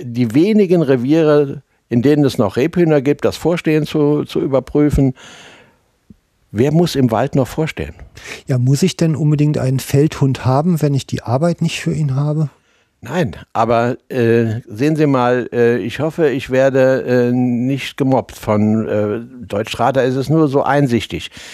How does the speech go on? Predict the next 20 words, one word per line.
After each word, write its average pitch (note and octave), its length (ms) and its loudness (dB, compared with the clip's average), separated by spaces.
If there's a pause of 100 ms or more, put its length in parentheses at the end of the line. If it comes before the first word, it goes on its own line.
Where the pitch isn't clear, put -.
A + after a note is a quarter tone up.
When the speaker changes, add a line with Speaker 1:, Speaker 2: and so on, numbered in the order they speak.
(240)
Speaker 1:
Deutsch B2 180 0
Strata F3+ 640 0
züchtet E3+ 540 0
in B2+ 120 2
Deutschland B2+ 520 0
jedes C3 340 0
Jahr B2 160 2
noch B2 160 0
etwa C#3 240 -2
dreieinhalbtausend B2 1200 -4
Welpen. - 260 -10 (300)
Speaker 2:
Mhm. B2 300 -4 (600)
Speaker 1:
Ja? C3+ 260 -8 (640)
Das C#3 200 -2
sind, E3+ 420 0
ähm, C#3 500 2 (300)
nur D3 460 2
f-, - 180 -16 (180)
eintausendfünfhundert D3+ 1500 -2
weniger, F3 840 0